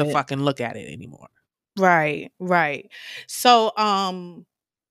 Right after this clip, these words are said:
Speaker 2: I ask those questions because that's the questions that, like, Crystal will be asking me, like,
Speaker 1: Mm-hmm,
Speaker 2: why,
Speaker 1: mm-hmm.
Speaker 2: you know, to keep going and keep going and keep going and keep asking those
Speaker 1: Yeah.
Speaker 2: questions. And
Speaker 1: Yeah.
Speaker 2: so to say, like,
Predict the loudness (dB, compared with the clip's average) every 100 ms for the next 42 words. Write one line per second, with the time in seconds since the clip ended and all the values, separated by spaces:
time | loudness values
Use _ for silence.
0 | _ _ _ -2 0 4 4 4 -2 -2
1 | 0 -2 -2 -6 -6 -2 -2 0 0 0
2 | -6 -8 -4 -4 -4 -6 -10 -4 -2 -2
3 | -2 -4 -2 -6 -2 -2 -2 -4 -2 -2
4 | -2 -4 -2 -2 0 0 -2 0 2 2
5 | 2 4 6 6 6 4 2 0 0 2
6 | 0 -2 -2 -6 _ -6 -4 -2 0 2
7 | 2 0 -2 -4 -4 -2 -2 -2 -6 -8
8 | -4 -2 -2 -2 -4 -6 -8 -4 0 4
9 | 4 4 0 -4 -2 -2 -2 -6 -12 -12
10 | -2 0 2 4 4 4 0 -4 _ _
11 | _ _ _ _ -8 -6 -2 2 2 4
12 | 2 2